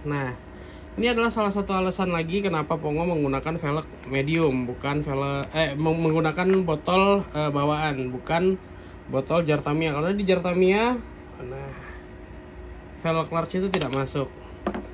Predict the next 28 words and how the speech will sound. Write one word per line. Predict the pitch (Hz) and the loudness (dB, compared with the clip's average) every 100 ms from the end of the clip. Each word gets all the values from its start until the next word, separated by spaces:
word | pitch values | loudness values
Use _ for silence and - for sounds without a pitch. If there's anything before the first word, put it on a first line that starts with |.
| - | -10
Sementara | - 185 196 214 240 | 0 2 4 4 6
velg | 220 208 | 4 4
yang | 202 190 | 2 2
paling | 202 254 277 | 2 4 4
nggak | 202 | 4
kepake | 220 214 220 208 196 196 160 | 6 6 6 4 4 2 -2
di | 190 175 175 | -2 0 0
Indonesia | 170 170 180 - 160 165 - - - - - - | 0 0 -2 0 0 0 -4 -16 -16 -16 -16 -10
adalah, | 139 143 147 170 180 | -4 0 2 2 0
setahu | - - 180 | -2 4 6
Pongo | 175 190 208 | 6 4 6
ya, | 151 151 160 - | 4 2 -2 -4
velg | 165 156 151 | 0 0 0
large. | 143 131 - - - - - - - - - - | 0 0 -4 -10 -12 -16 -18 -16 -16 -16 -16 -10
Eh, | 123 131 135 135 139 143 | -4 -2 0 0 -2 0
silakan | 185 190 214 | 4 4 4
koreksi | 202 196 - 262 | 4 2 0 -2
kalau | 196 185 | 0 0
misalkan | 165 170 175 | 2 0 0
ternyata | 165 160 170 170 | -2 -2 -4 -4
Pongo | 170 170 | -4 -4
salah. | 160 160 202 - - - - | -2 -4 -4 -8 -18 -18 -14
Mohon | 170 175 170 170 | -10 -8 -8 -8
maaf | 190 - | -8 -6
kalau | 185 180 | -8 -6
Pongo | 170 175 | -10 -10
ternyata | 170 165 | -10 -10
sotoy. | 170 165 170 190 | -10 -10 -6 -6